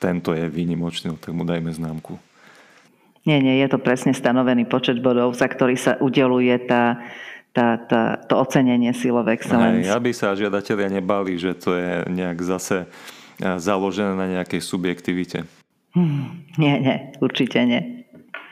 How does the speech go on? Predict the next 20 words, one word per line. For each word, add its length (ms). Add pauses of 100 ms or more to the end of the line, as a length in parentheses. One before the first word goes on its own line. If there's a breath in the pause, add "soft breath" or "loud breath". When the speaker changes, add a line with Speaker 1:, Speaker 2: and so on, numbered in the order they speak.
(760 loud breath)
Speaker 2:
Ešte 180
ma 140
tu 100
napadla 460
jedna 180
vec, 220
že 180
okrem 320
toho 220
spomínaného 640
programu 500
E 160
I 80
C 140
Akcelerátor 880
môžu 680
malé 300
a 80
stredné 400
podniky, 960